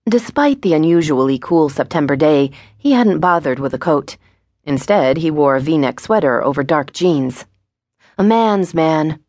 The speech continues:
she thought unexpectedly, which made sense. Raul Moreno was a former professional football player. He'd been a quarterback with the Dallas Cowboys. After ten years in the game,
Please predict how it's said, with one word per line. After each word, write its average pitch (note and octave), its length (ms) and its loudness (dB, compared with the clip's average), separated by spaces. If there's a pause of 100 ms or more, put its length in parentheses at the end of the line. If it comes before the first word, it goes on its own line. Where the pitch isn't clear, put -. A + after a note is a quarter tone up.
she - 160 -4
thought C#3+ 240 -2
unexpectedly, D#3 840 -4 (500)
which C4+ 220 -2
made C3 200 -2
sense. - 460 -6 (580)
Raul C#3 360 2
Moreno B2+ 480 2
was C#3+ 180 0
a A#2 60 -2
former D3+ 420 0
professional C#3+ 560 -4
football A#3 400 -2
player. B2+ 400 0 (600)
He'd C4+ 200 2
been B3 100 2
a A3 60 -2
quarterback D3+ 600 0
with D3+ 120 -6
the D#3 80 0
Dallas D#3+ 340 0
Cowboys. C#3+ 680 0 (580)
After F#3 240 -2
ten B3 300 2
years A3+ 240 2
in G#3 80 2
the G#3 80 2
game, C#3 400 0